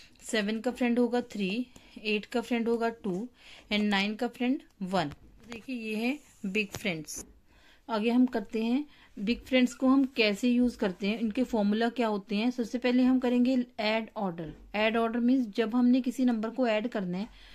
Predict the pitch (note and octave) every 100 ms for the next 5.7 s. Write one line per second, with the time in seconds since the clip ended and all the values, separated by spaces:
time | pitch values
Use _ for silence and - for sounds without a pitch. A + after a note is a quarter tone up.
0 | - - B3 A#3+ B3+ C4 B3+ A#3+ C4 A3
1 | G#3+ - B3+ B3+ A3+ G3+ A3+ A#3 B3 B3+
2 | A3+ G#3+ A#3+ - G3 G3 G#3 F#3+ E3 D#3
3 | D#3 - - - - - - A3 A#3 B3+
4 | B3+ A#3+ A3 B3 B3 B3+ D#4 - - -
5 | - A#3 A#3+ A#3 G#3+ E3